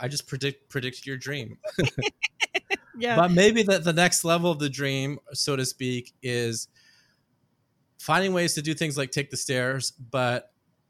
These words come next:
Speaker 1: also take,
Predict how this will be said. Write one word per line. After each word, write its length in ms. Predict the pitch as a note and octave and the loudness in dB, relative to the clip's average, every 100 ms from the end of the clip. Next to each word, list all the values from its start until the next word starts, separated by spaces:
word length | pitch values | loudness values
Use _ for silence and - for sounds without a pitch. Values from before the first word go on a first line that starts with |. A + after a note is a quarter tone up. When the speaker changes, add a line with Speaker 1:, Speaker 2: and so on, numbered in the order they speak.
| _ - | _ -10
Speaker 1:
also 840 | B2 D3 C#3 - C#3+ C3+ C3 B2+ - _ _ _ _ _ _ _ _ _ - | -2 0 0 0 2 2 0 -4 -8 _ _ _ _ _ _ _ _ _ -6
take, 320 | C#3 C#3 - | -4 -4 -8